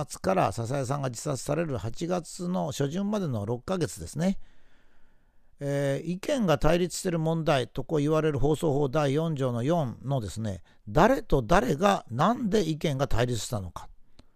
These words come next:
ということをですね、整理をしてみたいと思うわけですね。まず当事者の、あ、一方は論文を執筆した人ですね。で、これはまた、ここでまたさらにその奇妙なことに日本社会は錯覚に陥ってるわけですが、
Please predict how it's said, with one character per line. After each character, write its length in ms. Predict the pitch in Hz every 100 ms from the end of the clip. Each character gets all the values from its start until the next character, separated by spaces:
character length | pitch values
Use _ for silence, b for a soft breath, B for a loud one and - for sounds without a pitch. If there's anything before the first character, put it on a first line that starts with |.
| b -
と 80 | 214
い 20 |
う 40 | 214
こ 100 | 233
と 120 | 240
を 60 |
で 80 | 104
す 100 | 85
ね、 100 | 98
整 220 | 92 131 110
理 100 | 104
を 60 |
し 40 | -
て 120 | 92
み 100 | 87
た 160 | -
い 80 | 87
と 140 | - -
思 200 | - 98
う 60 |
わ 60 | 87
け 80 | -
で 80 |
す 100 | -
ね。 160 | 147 208 - - b b b b b b b -
ま 160 | 226
ず 120 | 214
当 200 | - 220
事 100 | 254
者 140 | 208 202
の、 320 | 143 120 - - - -
あ、 360 | 127 120 - - - - -
一 100 | - 123 -
方 180 | 170
は 300 | 135 165 151 123
論 240 | 160 180
文 160 | 185 175
を 60 |
執 160 | 156 175
筆 180 | - 190
し 120 | -
た 100 | 190
人 200 | - 143
で 40 | 90
す 120 | 127
ね。 160 | 202 - - - - - b b b b b
で、 100 | 156
こ 120 | -
れ 80 | 226
は 180 | 240 240
ま 160 | 220 208
た、 380 | 208 190 180 -
こ 140 | -
こ 140 | - 196
で 120 | 196
ま 160 | 170
た 120 | 175 214
さ 160 | 220
ら 100 | 190
に 300 | 139 107 92
そ 140 | - 107
の 80 | 101
奇 140 | 170
妙 180 | 170 139
な 100 | 120
こ 140 | 101
と 100 | 120
に 220 | 175 170
日 100 | 113
本 160 | 131 131
社 140 | 127
会 180 | 113 110
は 120 | 104
錯 200 | 104 120
覚 220 | - 160 151
に 80 |
陥 260 | 139 123 139
っ 60 | 120
て 160 | -
る 80 | 104
わ 80 | 92
け 80 | 92
で 100 | 90
す 160 | -
が、 240 | 120 104